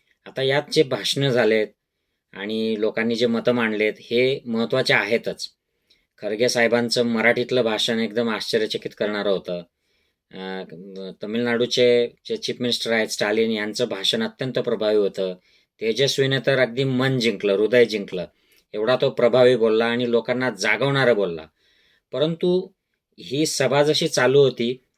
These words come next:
माझ्या डोक्यात एक विचार येत होता. बघा, तुम्हाला,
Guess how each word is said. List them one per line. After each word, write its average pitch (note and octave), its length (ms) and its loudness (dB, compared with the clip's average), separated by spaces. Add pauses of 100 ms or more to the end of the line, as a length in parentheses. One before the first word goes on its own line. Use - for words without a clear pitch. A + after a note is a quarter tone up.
(240)
माझ्या A2+ 360 -4
डोक्यात C3 360 0
एक B2 140 -4
विचार A#2 280 0
येत A2 140 -2
होता. E2 240 -10 (880)
बघा, A#2 200 2
तुम्हाला, A#2 400 0